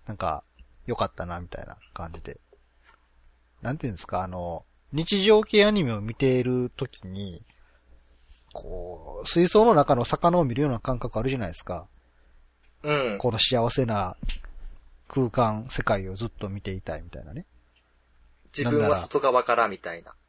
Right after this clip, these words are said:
Speaker 1: なんなら、なんなら俺もそこに入れたらいいのにみたいな。
Speaker 2: うん。
Speaker 1: そういうなんか理想的な世界観やったなと思って。このインデックスの作品の中が。
Speaker 2: うんうんうんうん。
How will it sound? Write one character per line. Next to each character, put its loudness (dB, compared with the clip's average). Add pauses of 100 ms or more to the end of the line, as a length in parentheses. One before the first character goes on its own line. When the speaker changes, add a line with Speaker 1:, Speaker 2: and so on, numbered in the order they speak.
(160)
Speaker 1:
な -4
ん -4
な 2
ら、 0
な -
ん -
な -
ら -
俺 0
も -4
そ -12
こ -2
に -6
入 -4
れ -4
た -6
ら -6
い -6
い -6
の -8
に -12
み -14
た -14
い -18
な。 -18 (640)
Speaker 2:
う -12
ん。 -12
Speaker 1:
そ -2
う 6
い -2
う 0
な 0
ん -2
か 2
理 0
想 6
的 -2
な 0 (1200)
世 0
界 4
観 -4
や -6
っ -4 (120)
た -4
な -6
と -14
思 -12
っ -20
て。 -18 (1200)
こ -10
の -8
イ -6
ン -8
デ -6
ッ -14
ク -12
ス -8
の -12 (720)
作 -10
品 -10
の -12
中 -10
が。 -18
Speaker 2:
う -16
ん -16
う -16
ん -
う -14
ん -14 (1300)
う -20
ん。 -20